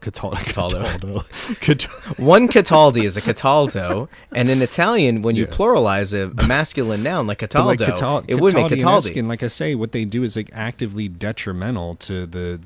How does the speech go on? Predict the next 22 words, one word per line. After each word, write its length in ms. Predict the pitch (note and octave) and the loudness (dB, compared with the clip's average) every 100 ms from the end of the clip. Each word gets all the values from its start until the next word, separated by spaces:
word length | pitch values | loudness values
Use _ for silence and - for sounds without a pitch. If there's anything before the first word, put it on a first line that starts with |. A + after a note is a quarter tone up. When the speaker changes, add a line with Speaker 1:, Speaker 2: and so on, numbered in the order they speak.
| - | -16
Speaker 1:
the 440 | F#2+ F#2+ F#2 F2+ - | -12 -8 -8 -10 -12
eco-, 320 | A2+ A#2 A2+ E2+ | -10 -6 -6 -6
to 160 | - | -4
use 180 | G#2 G2 | -4 -4
a 60 | F#2 | -6
Brett 260 | G2+ G2 | -6 -8
Brown 240 | - G#2 F#2+ | -6 -6 -6
word, 160 | F#2 | -6
to 80 | G2 | -8
the 260 | G2 G2 A2 | -8 -8 -6
ecosystem 640 | A2+ F#2+ - F2+ - F#2 | -4 -4 -4 -10 -6 -6
we're 80 | F2 | -6
trying 340 | - F#2+ F#2 | -6 -6 -6
to 40 | F2 | -8
create 400 | - F2+ A2 G#2+ | -10 -10 -8 -10
here 160 | E2 | -12
and 100 | D#2 | -12
we're 60 | E2+ | -10
trying 300 | - F2+ F2 | -8 -8 -8
to 60 | |
live 280 | D#2+ E2+ A2 | -8 -8 -8
in. 300 | D2+ D2+ D#2 | -10 -12 -16